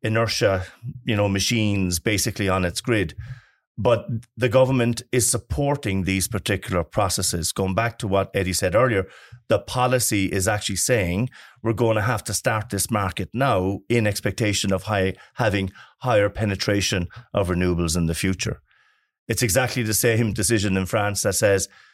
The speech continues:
if you're a farmer and you want a free barn, talk to a solar company,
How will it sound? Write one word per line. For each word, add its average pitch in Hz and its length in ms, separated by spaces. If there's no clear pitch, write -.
if 117 220
you're 113 160
a 98 40
farmer 107 520
and 98 220
you 98 100
want 101 180
a 98 40
free 95 200
barn, 95 440
talk 104 260
to 92 100
a 92 60
solar 143 320
company, 92 520